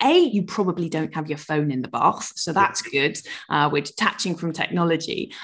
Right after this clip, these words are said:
Speaker 1: Um, but secondly, there's this, uh, physiological reaction to a warm bath. It, it relaxes you, but also just being in this hot environment, it means your blood flow moves to the extremities, which is why they go pink. And
Speaker 2: Yeah.
Speaker 1: that has the effect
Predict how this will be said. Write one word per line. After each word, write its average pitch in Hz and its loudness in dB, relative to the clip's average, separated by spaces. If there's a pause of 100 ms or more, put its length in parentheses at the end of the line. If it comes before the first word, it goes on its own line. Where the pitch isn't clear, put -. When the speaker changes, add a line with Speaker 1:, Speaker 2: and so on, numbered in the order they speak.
Speaker 1:
Um, 202 4
but 494 2
secondly, 220 4
there's 180 0
this, 202 -2 (100)
uh, 170 -4 (180)
physiological 226 6
reaction 165 0
to 170 2
a 170 0
warm 165 4
bath. 165 0
It, - -4
it 180 -4
relaxes 196 0
you, 139 -2 (300)
but 240 4
also 277 4
just 214 0
being 262 6
in 196 2
this 185 -4
hot - -4
environment, 180 4 (200)
it - 0
means 214 6
your 196 4
blood 294 4
flow 233 4 (100)
moves 254 8
to - -8
the 196 4
extremities, 202 -4
which - -8
is 165 -12
why 165 -4
they 147 -2
go 143 -2 (100)
pink. 311 4 (380)
And 220 8
Speaker 2:
Yeah. 247 6
Speaker 1:
that 233 -8
has 254 0
the 220 4
effect - 0